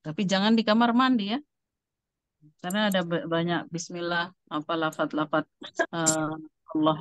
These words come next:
di sini. Dari mulai duduk tadi ya, duduk untuk, eh, berwudhu.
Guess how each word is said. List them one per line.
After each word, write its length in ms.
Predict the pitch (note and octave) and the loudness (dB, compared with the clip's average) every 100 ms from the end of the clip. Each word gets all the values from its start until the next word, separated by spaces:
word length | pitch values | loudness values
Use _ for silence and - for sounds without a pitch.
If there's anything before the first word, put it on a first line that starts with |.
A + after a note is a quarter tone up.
| - | -4
di 40 | |
sini. 300 | D3+ D#3+ D3+ D#3+ _ _ _ _ _ _ _ _ - - - - _ _ _ _ - _ _ _ G#3 | -6 -6 -6 -8 _ _ _ _ _ _ _ _ -16 -14 -16 -20 _ _ _ _ -20 _ _ _ 4
Dari 240 | G#3+ A3+ A3+ | 6 6 6
mulai 680 | A3+ A3 A3 A3+ A#3 A#3 A#3 | 6 6 6 6 4 4 2
duduk 400 | G3+ G#3+ A3 A#3+ - | 2 2 4 4 2
tadi 240 | G3 F#3+ F#3+ | 0 2 2
ya, 80 | F#3+ | 0
duduk 360 | F#3 F#3 F3+ - F3 | 0 -4 -4 -6 -6
untuk, 440 | F#3+ G3 A3 A3+ _ _ - | -4 0 0 0 _ _ -2
eh, 240 | F3 F3 | 2 2
berwudhu. 600 | E3+ F3 F3 F3+ E3+ E3+ | 4 2 4 2 4 2